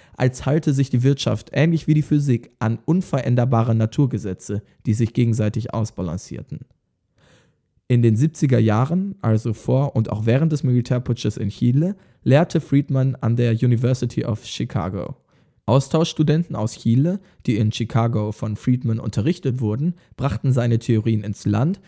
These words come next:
und sollten als die Chicago Boys in die Geschichte eingehen. In Anbetracht der dreistelligen Inflationsrate und der isolierten Wirtschaft Chiles wollte Augusto Pinochet die Wirtschaft radikal umgestalten.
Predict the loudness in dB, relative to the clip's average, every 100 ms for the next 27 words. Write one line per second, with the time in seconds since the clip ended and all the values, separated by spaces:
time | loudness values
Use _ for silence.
0 | _ 0 2 4 2 0 -4 -4 -2 -2
1 | -2 -6 -4 -2 0 0 -2 -2 -2 -4
2 | -4 0 2 2 2 2 0 0 -4 -6
3 | -8 -8 -8 -8 -12 _ _ _ 0 2
4 | 2 2 2 0 -2 0 -2 -2 0 0
5 | 0 0 0 2 -2 -4 -4 -4 -2 -2
6 | -4 -6 -4 -2 -2 0 0 -2 -2 0
7 | 4 6 4 4 2 2 0 -8 -8 -8
8 | -4 -6 -8 -8 -4 -2 -2 0 2 2
9 | 0 0 2 0 0 -2 -2 0 0 0
10 | -2 -4 -6 -4 0 2 2 0 -4 -4
11 | -4 -4 -6 -8 -12 -12